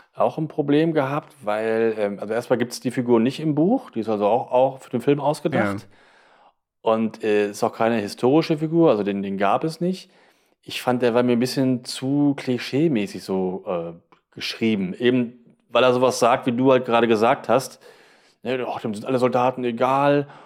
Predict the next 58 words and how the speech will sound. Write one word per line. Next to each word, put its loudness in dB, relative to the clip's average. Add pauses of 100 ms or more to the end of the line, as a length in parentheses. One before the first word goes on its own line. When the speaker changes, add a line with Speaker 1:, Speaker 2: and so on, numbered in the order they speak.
(180)
Speaker 1:
Und -6
der 2
sah 4
auch -2
optisch -2
so, 4
so, 0
so -4
klischeemäßig -2
aus, -4
finde -6
ich. -20
Ich -16
fand -4
die -8
Figur -2
auch -6
ein -6
bisschen, -4
ein -8
bisschen -8
problematisch. -4
Speaker 2:
Mhm. -8 (500)
Speaker 1:
Ähm, 0
fand -2
ich -6
im 0
Film 4
schon. 4
Dann 2
hab 2
ich -4
gelesen, 4
dass 2
die -2
Figur 4
im, 0
im 0
Buch 4
nicht 0
gibt. 2 (540)
Und -2
dachte 0
ich 0
mir 2
auch 2
so, 2
okay, 2
dann, 2
dann 0
passt -6
das -8
schon, -2
weil 2
irgendwie -2
in -6
das -6
Buch -4